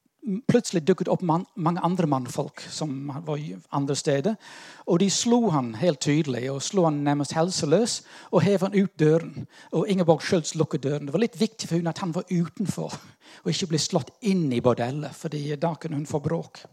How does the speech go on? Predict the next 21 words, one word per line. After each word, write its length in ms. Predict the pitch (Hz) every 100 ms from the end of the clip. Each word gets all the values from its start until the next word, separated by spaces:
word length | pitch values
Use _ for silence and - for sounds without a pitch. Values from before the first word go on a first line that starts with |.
| _ _ _ - - - - - -
Men, 260 | 185 185 185
eh, 180 | 185
det 80 | 180
var 60 | 185
en 60 |
stor 300 | 175 - 247 190
rettssak, 640 | 226 - - 233 277 -
og 140 | 170 175
alle 220 | 208 185
pikene 600 | 170 208 - 196 156 147
f-, 220 | 147 - 214
måtte 300 | 202 160 -
gi 120 | 170 151
forklaring, 640 | 175 160 160 185 202 247
og 80 | 196
det 80 | 170
er 80 |
akkurat 260 | 208 190 165
som 180 | - 160
vi 60 |
ser 220 | 147 190